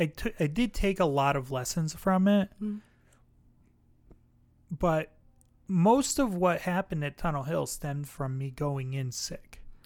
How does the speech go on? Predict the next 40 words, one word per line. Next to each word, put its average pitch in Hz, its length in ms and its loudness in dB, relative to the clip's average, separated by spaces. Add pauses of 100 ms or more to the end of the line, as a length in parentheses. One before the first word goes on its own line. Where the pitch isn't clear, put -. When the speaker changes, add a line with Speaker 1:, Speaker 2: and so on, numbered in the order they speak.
(140)
Speaker 2:
I 285 120 8
would 440 180 6
say, 339 180 0
like, 277 140 0
the 220 80 0
more 220 180 4
I 262 80 4
thought 196 240 2
about 190 200 4
it 165 140 2
and 156 100 0
the 175 60 0
more, 175 160 0
like, 165 160 -4
context 180 560 -4
you 214 60 -4
gave 208 220 2
me 214 100 0
for 220 260 0
it, 220 80 2
I - 20 0
was 185 100 0
like, 175 140 0
"You 190 80 -2
were 240 60 2
just 214 180 -4
exhausted." 147 720 -6
Like, 175 160 -6
your 185 100 0
Speaker 1:
Yeah. 180 100 6
Speaker 2:
body 185 160 4
was 180 120 0
like, 170 140 -6
"We 170 80 -8
can't 175 360 -6
do 175 140 0
this. 165 220 -4
We 160 140 -4
are 147 100 -6
exhausted." 131 680 -12